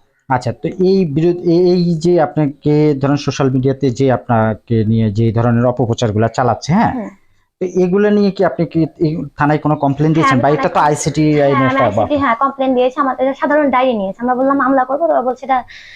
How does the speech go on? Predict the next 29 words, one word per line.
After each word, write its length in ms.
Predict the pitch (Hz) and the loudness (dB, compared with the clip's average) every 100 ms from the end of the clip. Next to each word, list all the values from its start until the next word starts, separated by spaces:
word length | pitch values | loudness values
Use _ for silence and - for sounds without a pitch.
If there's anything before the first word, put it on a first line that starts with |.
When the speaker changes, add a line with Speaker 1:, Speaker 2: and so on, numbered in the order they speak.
| - | -8
Speaker 2:
সাধারণ 320 | 277 262 277 254 | -2 0 2 2
ডায়েরি 260 | 247 254 | 2 0
হয়, 160 | 294 349 | 2 2
ওভাবে 260 | 254 247 | 2 -2
হয় 220 | 240 254 277 | 0 0 2
না, 140 | 370 | 0
কোনো 240 | 339 285 | 0 -2
কিছু 180 | 277 294 | -4 -6
আপনি 140 | 294 262 | -6 -4
সাধারণ 300 | 269 269 262 | -2 0 0
ডায়েরি 200 | 247 254 | 0 0
করেন, 180 | 311 | 0
এটা 140 | - 262 | -2 -4
ঢাকা 280 | - 247 254 | -4 -2 -2
যাবে, 200 | 277 339 | 0 0
তারপরে 280 | 262 262 | -2 -2
সময় 240 | 262 302 240 | -2 0 0
লাগবে 200 | 202 202 | -2 -4
এক 80 | 196 | -6
মাসের 240 | 202 208 | -12 -12
মতো।" 180 | 196 190 | -14 -6
এই 80 | 240 | -4
কথা 160 | 240 240 | -4 -4
বলে 220 | 226 294 | -2 -2
ওখানে 200 | 311 254 | -2 -6
একটা 140 | 247 269 | -12 -12
সাধারণ 320 | 247 254 220 | -4 -2 -2
ডায়েরি 180 | 202 190 | -4 -8
নিয়েছে। 340 | 185 185 | -14 -18